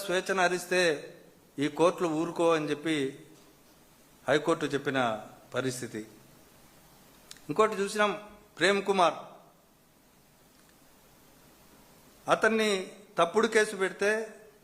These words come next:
దాంట్లో తీవ్రంగా మందలించింది హైకోర్టు. తప్పు చేస్తే అరెస్టు చేయండి, కేసులు పెట్టండి, కానీ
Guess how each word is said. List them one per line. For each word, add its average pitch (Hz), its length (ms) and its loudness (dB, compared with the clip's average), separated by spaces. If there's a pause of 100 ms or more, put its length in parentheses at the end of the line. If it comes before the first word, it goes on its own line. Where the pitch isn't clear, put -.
(1080)
దాంట్లో 190 300 4 (100)
తీవ్రంగా 220 440 2
మందలించింది 196 640 -2 (240)
హైకోర్టు. 170 460 0 (1120)
తప్పు 170 280 0 (140)
చేస్తే 220 360 2 (720)
అరెస్టు 202 360 2
చేయండి, 151 340 0 (680)
కేసులు 185 380 2
పెట్టండి, 135 380 -2 (800)
కానీ 226 280 4